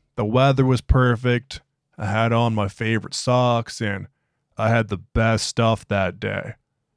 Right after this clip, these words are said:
Must have been Jamaican or something, because I tell you, I have never had anything like, yes, but we have already done quite a bit of talking on that part already. And for the transcripts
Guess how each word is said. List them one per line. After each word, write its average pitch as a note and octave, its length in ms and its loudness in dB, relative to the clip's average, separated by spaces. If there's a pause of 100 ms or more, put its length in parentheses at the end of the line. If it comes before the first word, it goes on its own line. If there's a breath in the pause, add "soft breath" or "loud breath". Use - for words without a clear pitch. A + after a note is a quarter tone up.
(420)
Must C#3 300 4
have C3+ 100 -2
been A#2 640 4
Jamaican A#2+ 640 0
or G#2 80 0
something, G2+ 580 -4
because G2+ 480 -8 (460)
I A#2+ 140 -4
tell A2+ 360 2
you, F#2+ 280 -6 (440)
I C#3 200 6
have A#2+ 160 4
never A#2 680 4
had A2+ 80 4
anything A2 560 0
like, G2+ 320 -2 (680)
yes, D#3 560 2 (280)
but C#3+ 200 6 (340)
we D#3 120 6
have D#3 120 6
already F3 260 6
done D3+ 400 2
quite C#3 340 4
a C3 40 4
bit B2+ 160 2
of A#2+ 100 -4
talking C#3 600 2
on A2 200 -4
that B2+ 260 0
part B2 260 2
already. A#2 600 0 (840)
And B2 160 2
for B2 80 0
the A#2 100 -2
transcripts - 1000 0